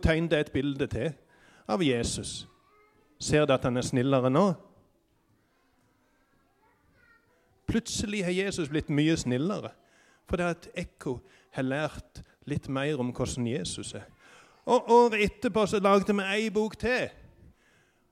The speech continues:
Og Ekko tegnet et nytt bilde av Jesus. Og nå synes jeg han er blitt skikkelig snille. Ser dere det? Ekko kjente ikke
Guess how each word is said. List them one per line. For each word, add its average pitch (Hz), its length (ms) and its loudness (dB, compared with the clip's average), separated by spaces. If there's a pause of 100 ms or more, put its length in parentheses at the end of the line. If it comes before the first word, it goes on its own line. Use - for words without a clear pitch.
(140)
Og 208 160 -8
Ekko 202 320 -2
tegnet 185 320 -2
et 175 160 -4
nytt 180 180 0
bilde 165 320 -2
av 151 60 0
Jesus. 160 600 -6 (1900)
Og 120 100 -6
nå 143 200 -2
synes 131 240 -6
jeg 120 140 -4
han 113 100 -10
er 110 80 -8
blitt 110 180 -12
skikkelig 110 540 -6
snille. 113 320 -8 (640)
Ser 214 320 -2
dere 95 160 -8
det? 92 60 -12 (3000)
Ekko - 400 -6
kjente 123 380 -2
ikke 104 180 -6